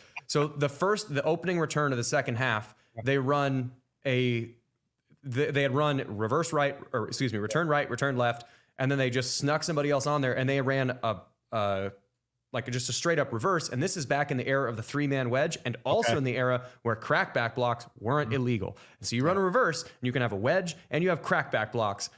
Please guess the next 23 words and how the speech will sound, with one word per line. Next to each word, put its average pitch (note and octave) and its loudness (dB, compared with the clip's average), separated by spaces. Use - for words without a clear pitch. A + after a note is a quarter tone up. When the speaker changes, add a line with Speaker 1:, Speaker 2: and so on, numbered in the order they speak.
Speaker 1:
There C3 0
are C3 2
just - -2
<laughs> - -20
so F#3 0
many F#3 0
ear D3+ 2
hole B2+ 2
shots A2 0
on A#2+ 0
that A#2 2
play, G#2 0
and, A2 -2
like, A2+ 0
y-, C3+ -6
you C#3 -2
didn't E3+ 0
s-, - -4
scout C3 2
it B2 -4
because B2 0
they C3 2
don't, C3 -4